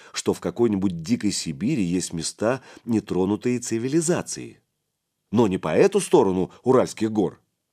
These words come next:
Ни машин, ни линий электропередач.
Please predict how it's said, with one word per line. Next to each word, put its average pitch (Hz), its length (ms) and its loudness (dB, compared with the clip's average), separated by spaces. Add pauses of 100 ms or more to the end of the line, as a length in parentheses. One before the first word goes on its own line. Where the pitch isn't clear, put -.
(220)
Ни 175 160 4
машин, 135 600 0 (640)
ни 113 120 0
линий 131 380 0 (100)
электропередач. 85 1000 -2